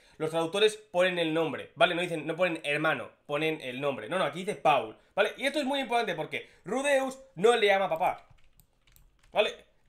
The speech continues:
¿Por qué digo esto? Ya veréis al final del arco, mm, por qué eso es importante.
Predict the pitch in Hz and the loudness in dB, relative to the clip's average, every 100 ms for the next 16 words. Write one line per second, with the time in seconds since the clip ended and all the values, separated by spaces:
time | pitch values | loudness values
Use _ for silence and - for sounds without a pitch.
0 | - 269 277 339 320 311 208 285 392 - | -2 -2 -2 2 2 2 2 6 8 12
1 | 349 240 240 220 240 233 196 127 - - | 12 10 6 2 2 4 2 0 -14 -10
2 | 156 190 196 165 220 240 262 240 214 196 | -10 -8 -8 0 0 4 2 0 0 2
3 | 165 131 - | 2 -4 -10